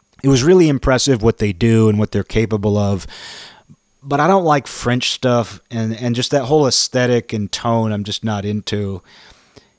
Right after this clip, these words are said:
And the whole, like, the main character when I saw Cirque du Soleil was, like, this mime newsboy.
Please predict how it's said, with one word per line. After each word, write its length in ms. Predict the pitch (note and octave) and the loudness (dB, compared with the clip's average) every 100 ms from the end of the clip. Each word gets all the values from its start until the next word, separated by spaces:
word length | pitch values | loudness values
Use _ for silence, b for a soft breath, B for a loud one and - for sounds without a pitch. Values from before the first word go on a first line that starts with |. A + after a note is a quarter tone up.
| b | b
And 120 | C3+ C#3+ | 0 2
the 60 | |
whole, 160 | D3+ G3 | 2 0
like, 180 | E3 - | -2 -4
the 80 | |
main 340 | C#3 D#3+ G#3 G3 | -2 2 2 0
character 540 | - D3 C#3+ - A#2+ | 0 2 2 2 -2
when 100 | G#2+ | -2
I 80 | G#2 | -4
saw 200 | - A2 | -2 -2
Cirque 340 | - A#2+ A2+ | -2 -2 -2
du 80 | A2+ | -4
Soleil 560 | - A2+ G#2 A2 A2 G#2 | -4 -2 -2 -2 0 -2
was, 160 | G#2 | -4
like, 140 | G#2+ - | -6 -4
this 180 | A2 G#2+ | -6 -2
mime 680 | G#2+ A2+ B2+ C3 B2+ A#2 | 0 0 2 0 0 0
newsboy. 680 | G#2 G#2+ A2+ G2 F#2+ F2+ E2 | 0 2 2 0 -6 -8 -12